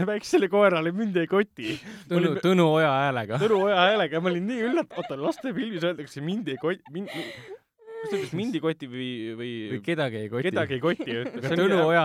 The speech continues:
Speaker 2: häälega, "Mind
Speaker 1: Jah.
Speaker 2: kedagi ei koti".
Speaker 1: Ja X-, X-mehed nagu siis Dark Phoenix, eh, Tume Phoenix põhimõtteliselt jätab sama tunde, et neid enam lihtsalt ei koti, et nad, "Teeme ära. Teeme selle kahesaja miljoniga ära, kaotame sada miljonit. Suva, las Disney
Speaker 2: Jaa, et noh,
Speaker 1: tegeleb."
Speaker 2: siin, samas tal on,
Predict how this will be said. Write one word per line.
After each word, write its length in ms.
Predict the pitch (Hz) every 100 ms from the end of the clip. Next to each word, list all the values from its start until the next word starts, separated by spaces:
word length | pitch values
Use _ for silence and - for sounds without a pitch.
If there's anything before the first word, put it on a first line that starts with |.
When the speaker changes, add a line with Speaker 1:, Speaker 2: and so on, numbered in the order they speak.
| 143
Speaker 2:
häälega, 320 | 151 117 107
"Mind 140 | 123 143
Speaker 1:
Jah. 140 | 120
Speaker 2:
kedagi 400 | 110 226 208 156
ei 100 | 170
koti". 380 | 170 226 - 151 170 -
Speaker 1:
Ja 140 | - 151
X-, 180 | - - 180
X-mehed 460 | 427 233 160 151 -
nagu 200 | 139 135
siis 220 | 135 135
Dark 180 | 180 170
Phoenix, 400 | - 175 151 -
eh, 180 | 135 123
Tume 180 | 120 170
Phoenix 260 | 147 156 127
põhimõtteliselt 320 | 156 131 143
jätab 160 | 143 -
sama 200 | 180 147
tunde, 260 | 165 135
et 60 | 113
neid 140 | 139
enam 180 | 170 160
lihtsalt 180 | 147 -
ei 60 | 135
koti, 300 | 165 160 127
et 80 | 117
nad, 100 | 110 _ -
"Teeme 240 | 156 139 135
ära. 220 | 113 92 -
Teeme 180 | 185
selle 180 | 170 135
kahesaja 340 | 127 175 143 143
miljoniga 440 | 175 151 131 160
ära, 140 | 220 147
kaotame 300 | 156 - 123
sada 160 | 143
miljonit. 400 | 151 196 135 120 _ _ _ _
Suva, 200 | - 190 139
las 160 | 143
Disney 460 | - 147 131 117 107
Speaker 2:
Jaa, 140 | 110
et 80 | 196
noh, 100 | 151
Speaker 1:
tegeleb." 240 | 101 92 - _
Speaker 2:
siin, 240 | - 208 202 185 165 98 110 185 160
samas 240 | 165 226
tal 160 | 220 180
on, 140 | 170